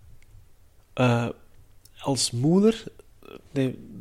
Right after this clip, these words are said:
dat kind draag je nu en je voelt dat groeien. Dus je wordt steeds moeder en moederder. Moederder, ik weet niet of dat juist klopt.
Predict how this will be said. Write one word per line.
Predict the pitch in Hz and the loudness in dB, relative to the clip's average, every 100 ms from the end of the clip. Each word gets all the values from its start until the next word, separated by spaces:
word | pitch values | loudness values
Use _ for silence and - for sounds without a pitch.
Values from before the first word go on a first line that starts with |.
| - | -6
dat | 131 127 | -4 -2
kind | - 165 185 135 | 2 2 2 2
draag | 131 143 135 | 6 6 6
je | 127 | 4
nu | 165 190 | 2 2
en | 135 | 2
je | 127 | 2
voelt | 127 127 | 0 0
dat | 117 | -2
groeien. | - 135 175 | 0 0 2
Dus | 151 - | 0 2
je | 127 | 4
wordt | 131 135 | 4 2
steeds | - - 139 - | 2 2 2 2
moeder | 120 127 139 143 - | 2 2 4 2 -2
en | 131 110 | -6 -6
moederder. | 110 123 113 107 - - - - 113 104 - - _ - _ | 2 2 2 -2 -6 -18 -20 -6 -2 -2 -4 -18 _ -20 _
Moederder, | - - 131 131 143 139 156 - | -14 -2 2 2 2 2 -2 -2
ik | |
weet | - 110 | -6 -4
niet | 131 147 | 0 0
of | |
dat | 127 - | -2 -6
juist | 117 123 | -6 -6
klopt. | - 139 - | -6 -8 -8